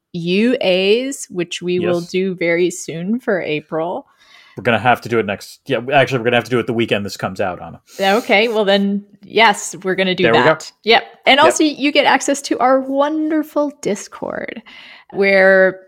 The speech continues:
Speaker 1: really cool people hang out. I think that's all I
Speaker 2: Mm-hmm.
Speaker 1: need to say about it. It, it,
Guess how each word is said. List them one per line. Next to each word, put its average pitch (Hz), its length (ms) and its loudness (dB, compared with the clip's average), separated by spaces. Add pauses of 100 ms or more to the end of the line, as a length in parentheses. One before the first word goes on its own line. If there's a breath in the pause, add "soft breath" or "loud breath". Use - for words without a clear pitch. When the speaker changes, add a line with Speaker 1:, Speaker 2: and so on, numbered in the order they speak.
Speaker 1:
really 247 340 4
cool 254 260 2
people 240 360 -4
hang 208 240 -2
out. - 200 -8 (220)
I 185 160 -4
think 202 220 -8
that's 202 180 0
all 190 120 2
I 196 40 -2
Speaker 2:
Mm-hmm. 190 60 -2
Speaker 1:
need 185 120 -4
to 202 60 -14
say 202 160 -2
about 160 160 0
it. - 100 -4
It, 202 240 2
it, 202 200 2